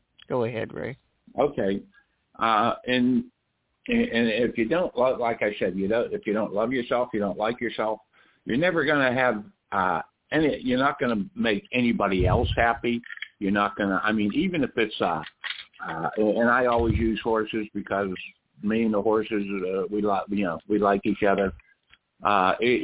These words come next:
Speaker 2: even the horses, they, or, or dogs or any animal, they could tell. Uh, I always say, I always say that, you, you know,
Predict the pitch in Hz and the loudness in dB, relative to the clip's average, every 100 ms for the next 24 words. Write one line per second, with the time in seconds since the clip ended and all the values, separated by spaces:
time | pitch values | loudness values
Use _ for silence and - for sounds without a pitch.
0 | 165 170 120 98 113 117 120 107 107 98 | 0 0 0 2 0 0 -2 -2 0 0
1 | 95 - 95 92 82 95 92 82 101 107 | 0 -4 -4 -4 -6 -4 -4 2 2 2
2 | 107 98 95 - 95 - 120 123 101 92 | 0 -6 -10 -6 -4 -2 0 0 0 0
3 | 87 90 85 - - _ _ _ _ _ | -2 -4 -6 -12 -20 _ _ _ _ _
4 | _ _ - 226 156 180 139 - 131 120 | _ _ -4 0 2 2 -4 -2 -2 0
5 | 113 110 - - _ _ _ - 95 95 | 0 -4 -8 -20 _ _ _ -4 0 0
6 | 87 87 - 101 - 131 127 120 110 101 | 0 -2 -2 -2 0 2 2 2 0 0
7 | 110 98 90 101 101 101 95 92 - 90 | 0 0 0 -2 0 0 0 -2 -2 -4
8 | 87 82 90 90 _ 95 85 78 | -2 -6 -8 -10 _ -4 -2 -4